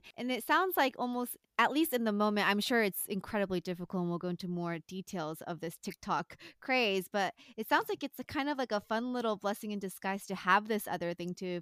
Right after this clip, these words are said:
focus on as well, where you can continue to share all the journeys you do do with your kids. What did all of this look like? And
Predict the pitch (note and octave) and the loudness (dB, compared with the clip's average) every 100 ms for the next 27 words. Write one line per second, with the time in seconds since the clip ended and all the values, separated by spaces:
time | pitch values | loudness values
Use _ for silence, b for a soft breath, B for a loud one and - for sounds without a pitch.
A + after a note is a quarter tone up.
0 | - F3 - F3+ E3+ F3 E3+ E3+ - F#3 | -4 -6 -4 -8 -6 -6 -4 -6 -6 -6
1 | F#3 F3 E3+ E3+ F3+ - F3+ F3 F3+ F3 | -4 -4 -4 -6 -10 -8 -10 -8 -6 -6
2 | F3 - F3 E3 D#3+ b b - - F#3+ | -6 -4 -2 -2 -6 b b -10 -2 0
3 | F3 F3 F3 - E3+ E3+ E3 E3+ - E3 | 0 0 -4 -4 -4 -4 -6 -8 -8 -6
4 | E3 F3+ G3 G3+ G#3 B3 - C4+ C4 - | -6 -4 -6 -4 -6 -10 -4 -4 -4 -8
5 | _ A3+ - C#4 C#4 B3+ A#3 G#3 - F#3+ | _ 6 6 4 4 4 6 4 2 -4
6 | - E3 C#3+ - E3 E3+ | -2 -2 -2 -4 -6 -6